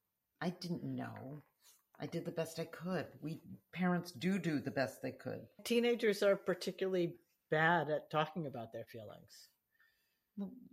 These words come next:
Speaker 1: because
Speaker 2: They, they
Speaker 1: identifying
Speaker 2: haven't
Speaker 1: them is hard for us.
Speaker 2: Right. I was gonna say they haven't really learned this, any skills. I mean, not that adults always have learned those skills, but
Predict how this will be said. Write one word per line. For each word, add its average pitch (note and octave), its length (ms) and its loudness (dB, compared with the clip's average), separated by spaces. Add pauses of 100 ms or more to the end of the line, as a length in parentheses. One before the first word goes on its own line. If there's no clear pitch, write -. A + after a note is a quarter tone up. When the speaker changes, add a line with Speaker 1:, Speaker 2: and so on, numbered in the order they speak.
(200)
Speaker 1:
because D4 220 4
Speaker 2:
They, - 80 10
they G#3+ 60 12
Speaker 1:
identifying A3 500 12
Speaker 2:
haven't G#3+ 60 8
Speaker 1:
them A3 120 10
is F3+ 100 2
hard A3 240 8
for G3+ 140 8
us. B3 420 6
Speaker 2:
Right. F#3+ 320 12
I F#3+ 100 10
was G3+ 120 6
gonna G#3 120 6
say G3 160 12
they F3 100 10
haven't F#3 300 8
really F3 220 6
learned E3 480 4 (300)
this, - 380 -4
any D#3+ 220 6
skills. D3 520 -2
I - 20 -4
mean, C#3+ 200 -2
not D3 240 -2
that D3+ 140 -2 (840)
adults D3 420 2
always C#3+ 320 -2
have - 240 -6
learned C#3 300 -4
those C3+ 220 -6
skills, C3+ 460 -2
but D3 160 2